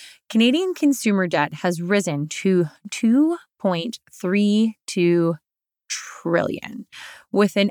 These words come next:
average debt load of approximately twenty-one thousand, excluding mortgages per household. These numbers represent an increase of eight point two percent over the last year and six point four percent between the first and second quarters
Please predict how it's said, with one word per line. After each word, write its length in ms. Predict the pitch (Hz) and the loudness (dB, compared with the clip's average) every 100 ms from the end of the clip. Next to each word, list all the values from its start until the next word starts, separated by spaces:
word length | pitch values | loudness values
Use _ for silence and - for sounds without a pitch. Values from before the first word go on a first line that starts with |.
| - | -2
average 500 | 196 226 277 320 - | -2 -2 -2 -4 -2
debt 200 | 165 131 | -2 -2
load 200 | 165 160 | -2 -2
of 100 | 156 | -2
approximately 640 | 156 - 160 185 170 180 | -2 -2 -2 -2 -6 -6
twenty-one 640 | 170 - 196 214 226 233 254 | -8 -2 0 4 4 2 0
thousand, 720 | - 147 135 151 - 208 285 | -2 -2 -4 -6 -2 -2 -2
excluding 880 | - - - - 190 190 214 220 254 - | -4 -8 -10 -2 0 2 2 2 0 -2
mortgages 640 | 180 170 160 151 147 - _ _ | 0 0 -2 -2 -2 -4 _ _
per 200 | - - | -6 -4
household. 600 | 160 - - - - - - - - - - | -4 -8 -10 -12 -12 -16 -18 -20 -20 -18 -4
These 320 | 185 247 311 | 2 2 2
numbers 520 | 185 190 170 135 175 180 | 0 0 -2 -4 -4 -2
represent 560 | 185 185 190 180 175 | 0 0 0 -4 -4
an 120 | 170 | -4
increase 420 | 180 190 - 185 - | -4 -4 -2 -4 -4
of 160 | 170 170 _ | -8 -8 _
eight 260 | 220 269 294 | -2 -2 -2
point 320 | - 240 220 | 0 0 0
two 200 | - 220 | 0 -2
percent 440 | - 220 185 165 - | 0 -4 -2 -2 -2
over 240 | 190 180 | -2 0
the 120 | 170 | 0
last 400 | 165 143 156 - | 0 -2 -4 -4
year 260 | 202 247 311 _ _ _ _ | -2 -2 -4 _ _ _ _
and 160 | 190 180 | -6 -4
six 280 | - 262 - | -2 -6 -4
point 340 | - 247 202 | -2 -2 -2
four 300 | - 220 233 | -2 0 0
percent 400 | 196 170 147 147 | -4 -8 -8 -8
between 280 | 160 - 170 | -10 -6 -6
the 80 | 165 | -4
first 340 | - 180 - | -2 -4 -4
and 100 | 185 | -8
second 380 | 165 165 165 170 | -6 -6 -6 -6
quarters 480 | - 147 147 131 | -4 -2 -2 -4